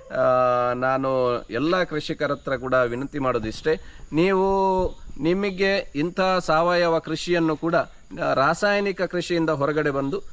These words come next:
ಸಾವಯವ ಕೃಷಿಗೆ ನಾವು ಮತ್ತೆ, ಆ, ನಮ್ಮನ್ನು ನಾವು ಮಗ್ನಗೊಳಿಸ್ಲಿಕ್ಕೆ ಇಂಥ ಒಂದು, ಆ, ಸಾವಯವ ಗೊಬ್ಬರವನ್ನು ನೀವು ಕೂಡ ಉಪಯೋಗ ಮಾಡಿ.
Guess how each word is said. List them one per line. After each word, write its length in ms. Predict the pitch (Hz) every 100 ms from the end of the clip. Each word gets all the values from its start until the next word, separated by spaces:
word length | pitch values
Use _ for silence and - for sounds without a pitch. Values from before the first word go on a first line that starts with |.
| - -
ಸಾವಯವ 520 | 143 170 202 208 196
ಕೃಷಿಗೆ 760 | 185 175 160 170 160 160 156 151
ನಾವು 580 | 147 147 143 139 135
ಮತ್ತೆ, 480 | 131 139 - 160 143 135 - - - - - 127
ಆ, 360 | 131 127 123
ನಮ್ಮನ್ನು 460 | 123 131 139 139 135
ನಾವು 220 | 131 127
ಮಗ್ನಗೊಳಿಸ್ಲಿಕ್ಕೆ 1120 | 120 131 156 147 135 - 139 - 160 123 - - -
ಇಂಥ 220 | 175 180
ಒಂದು, 480 | 185 175 165 160 156 147 143 139 135 135
ಆ, 520 | 131 131 127 123 120
ಸಾವಯವ 420 | 120 139 151 151
ಗೊಬ್ಬರವನ್ನು 480 | 123 131 139 135 131
ನೀವು 220 | 127 143
ಕೂಡ 160 | 151 139
ಉಪಯೋಗ 400 | 127 104 139 135
ಮಾಡಿ. 320 | 127 123 175